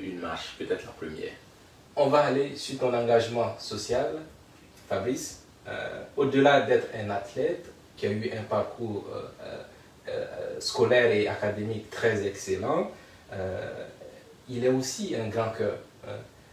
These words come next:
Speaker 2: puisqu'il est ambassadeur ou sera bientôt ambassadeur de bonne volonté, euh, d'un hôpital au Burkina que je ne vais pas citer.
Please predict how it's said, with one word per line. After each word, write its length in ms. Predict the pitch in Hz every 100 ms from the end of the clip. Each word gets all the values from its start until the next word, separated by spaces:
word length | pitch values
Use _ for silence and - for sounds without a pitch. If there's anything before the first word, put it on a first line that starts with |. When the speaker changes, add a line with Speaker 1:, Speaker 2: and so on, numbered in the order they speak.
| -
Speaker 2:
puisqu'il 380 | - - 123 110
est 160 | 104 107
ambassadeur 580 | 104 104 - 95 113
ou 220 | 113 113 104
sera 300 | - 98 104
bientôt 320 | 101 95 104
ambassadeur 600 | 101 92 92 - 90 107
de 160 | 101 92
bonne 220 | 104 104 95
volonté, 540 | 95 92 - 101 - -
euh, 300 | - - 92
d'un 160 | 104 107
hôpital 440 | 101 101 - 117 107
au 40 |
Burkina 400 | 101 - 107 117 107
que 80 | 107
je 120 | 95
ne 40 | 92
vais 60 |
pas 160 | 92 104
citer. 440 | - 95 131 -